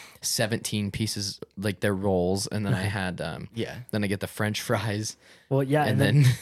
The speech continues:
Speaker 1: then
Speaker 2: <laughs> well, you don't drink, but I usually will get a beer too.
Speaker 1: Uh-huh.
Speaker 2: And so it's just like, yeah, I feel that. I usually
Speaker 3: Yeah.
Speaker 2: feel really bloated after I walk out of freaking Texas Roadhouse.
Speaker 3: I
Speaker 1: So
Speaker 3: love
Speaker 1: nice.
Speaker 3: it.
Speaker 2: Yeah.
Speaker 3: <laughs> It's, like, the best
Speaker 2: Yeah.
Speaker 3: place.
Speaker 2: Yeah. Um,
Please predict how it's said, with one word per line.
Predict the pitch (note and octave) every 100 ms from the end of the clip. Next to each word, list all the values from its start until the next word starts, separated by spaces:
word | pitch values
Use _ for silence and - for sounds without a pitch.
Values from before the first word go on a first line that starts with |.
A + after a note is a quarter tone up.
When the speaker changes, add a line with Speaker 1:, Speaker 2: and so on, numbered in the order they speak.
| -
Speaker 1:
then | D3
Speaker 2:
<laughs> | -
well, | A#2+ C3+
you | D#3 D3+
don't | D#3+
drink, | B2 C#3+ F3+
but | - B2
I | A#2+
usually | C3 C3+ B2+ B2+
will | A#2
get | A#2
a | A2+
beer | G2 G#2+ G#2
too. | - G#2 A#2+
Speaker 1:
Uh-huh. | A#2 A#2+ A2 G2+
Speaker 2:
And | A2
so | A#2 A2+
it's | -
just | A#2 -
like, | G#2+ G2 -
yeah, | G#2
I | G2+
feel | G2 G#2+
that. | F#2+ G2+ -
I | B2
usually | A#2+ A2+ A2+
Speaker 3:
Yeah. |
Speaker 2:
feel | A#2 G#2+
really | G#2 A#2 A#2 G#2+
bloated | G2 G2+ G2+ G2+
after | G2+ G2+ A2+
I | G#2+
walk | G#2+ -
out | C3+
of | B2+
freaking | C#3 B2 A#2
Texas | A#2+ A#2
Roadhouse. | A#2 A#2+ A#2+ B2
Speaker 3:
I | F#3
Speaker 1:
So | G#2
Speaker 3:
love | G#2
Speaker 1:
nice. | F#2+ G#2 A#2 -
Speaker 3:
it. | -
Speaker 2:
Yeah. | D4 G#2+ G4+
Speaker 3:
<laughs> | - - F#3+ - - -
It's, | - -
like, | C#3+ -
the | -
best | D#3+ A#2 G#2
Speaker 2:
Yeah. |
Speaker 3:
place. | F2 F#2 G#2 - _ _ _ _ _
Speaker 2:
Yeah. | D3 C#3 C3+ C3 _ _ -
Um, | C#3+ C3+ C3+ C3 B2